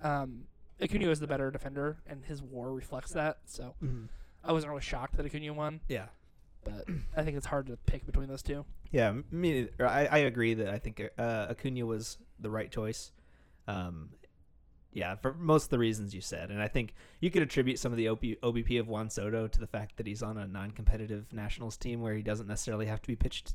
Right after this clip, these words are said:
Speaker 2: to as much.
Speaker 1: It's true.
Speaker 2: I can't say that that's the re-, I'm sure a more informed person could speak to the truth of that or the reality of that.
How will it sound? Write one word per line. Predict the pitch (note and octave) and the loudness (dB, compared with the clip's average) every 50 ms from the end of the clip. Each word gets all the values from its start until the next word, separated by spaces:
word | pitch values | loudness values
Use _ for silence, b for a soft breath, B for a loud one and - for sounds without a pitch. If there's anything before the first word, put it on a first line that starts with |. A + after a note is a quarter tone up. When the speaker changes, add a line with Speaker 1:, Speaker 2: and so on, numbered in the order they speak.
| - - - | -4 -2 0
Speaker 2:
to | - C#3 C#3+ D#3 E3+ - | 0 2 2 2 0 -2
as | C#3+ C3 C3+ | -4 -4 0
much. | C3 C3+ D3+ - - - - b b b b b b b b b b - | 2 0 0 0 -2 -12 -12 b b b b b b b b b b -20
Speaker 1:
It's | - - - | -16 -12 -8
true. | - C#3 B2 - - - - - - | -6 -6 -6 -8 -12 -14 -14 -14 -8
Speaker 2:
I | - E3 | -8 -4
can't | - - C#3+ A#2+ | 2 2 2 2
say | A#2 C3+ A#2+ | 4 6 6
that | A#2 G#2 | 6 6
that's | A2 G2+ F#2+ - | 4 -2 -2 -2
the | - G#2+ | -4 -4
re-, | G2+ F#2+ F2+ | -6 -6 -6
I'm | F#2 G#2 | -6 -6
sure | G#2+ - - G2+ F#2+ F#2 F2+ F2 - - - | -6 -4 -2 -2 -2 -2 -4 -8 -12 -14 -14
a | G2+ | -12
more | A2+ - G#2+ A2 G#2+ G#2+ G#2 | -12 -10 -6 -2 -2 -2 -2
informed | G#2+ G#2 - A2+ A2 A2 - | -2 -2 -4 -4 -4 -2 0
person | - A#2 G2+ - A#2 A2 | -2 -2 -2 -2 -8 -8
could | - - - A#2+ - - | -8 -8 -8 -8 -10 -12
speak | - - A#2+ A2 - - | -6 -6 -6 -6 -2 -2
to | C3+ B2 | -2 0
the | A2+ A2 | 0 0
truth | - - A2+ G#2 - | 0 0 0 0 0
of | B2 G#2 | -4 -2
that | A2 G#2 G#2 G#2+ - A2 | -2 -2 -2 -2 -2 -2
or | A2+ | -2
the | G#2 G#2 G2+ | -2 0 0
reality | A2 G#2 G2 G2+ G2+ G2+ G2 | 0 0 0 0 -2 -2 -4
of | G2 G2+ | -4 -4
that. | G2+ F#2+ F2+ - | -2 -4 -4 -4